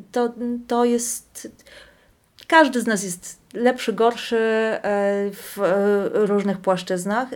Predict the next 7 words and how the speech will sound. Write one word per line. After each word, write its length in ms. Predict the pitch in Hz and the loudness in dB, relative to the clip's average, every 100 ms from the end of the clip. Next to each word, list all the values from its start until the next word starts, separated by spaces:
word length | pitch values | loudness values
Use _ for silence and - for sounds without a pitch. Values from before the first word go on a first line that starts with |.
| 269 | -8
natomiast 680 | 202 196 196 202 202 - _ _ _ _ _ _ | -6 -6 -4 -4 -4 -8 _ _ _ _ _ _
uwielbiam 640 | 226 185 233 240 233 226 | -2 2 2 4 2 2
obstawiać 680 | 208 196 - - 185 185 - | -4 -6 -8 -6 -4 -4 -4
mocne 340 | 175 175 170 | -6 -6 -10
strony 400 | 170 - 170 175 185 | -10 -8 -6 -6 -8
i 100 | 185 - - - - | -14 -16 -18 -18 -10
miałam 400 | 214 220 214 214 | -2 0 2 0